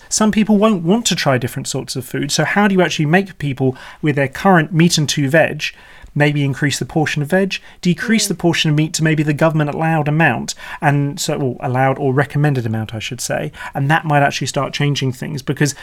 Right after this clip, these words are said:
Speaker 1: currently a lot of the discourse is only about, "Let's go towards vegan and vegetarian," when
Speaker 2: Yeah.
Speaker 1: there are, and that is also kind of restrictive. There may be other religious practices or cultural and dietary practices which mean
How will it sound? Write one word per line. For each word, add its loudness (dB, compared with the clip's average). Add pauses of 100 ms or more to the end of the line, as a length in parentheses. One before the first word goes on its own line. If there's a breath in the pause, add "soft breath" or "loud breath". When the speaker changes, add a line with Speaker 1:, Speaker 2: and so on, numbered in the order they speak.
(200 loud breath)
Speaker 1:
currently 0
a 2
lot 2
of 0
the 2
discourse 0
is -2
only 2
about, 0 (320 loud breath)
"Let's -10
go 0
towards -2 (480 loud breath)
vegan 2
and 2
vegetarian," 0
when -2
Speaker 2:
Yeah. -12
Speaker 1:
there 4
are, 2 (100)
and 2
that 2 (240)
is -2
also 2
kind 0
of -2
restrictive. -2
There 6
may 2
be 0
other 2 (260 soft breath)
religious 2
practices -6
or 0
cultural 2
and 0
dietary 0
practices -2
which -2
mean 4